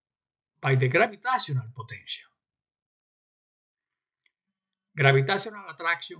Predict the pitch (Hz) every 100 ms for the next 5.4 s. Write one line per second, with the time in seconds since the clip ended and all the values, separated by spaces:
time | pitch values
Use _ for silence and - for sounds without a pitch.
0 | 135 135 139 135 123 - 233 214 139 -
1 | 175 180 175 180 _ _ _ - - 247
2 | 240 190 139 - 110 - - - 202 190
3 | _ _ _ _ _ _ - 135 156 143
4 | 139 143 156 - 156 147 131 - 135 113
5 | - - -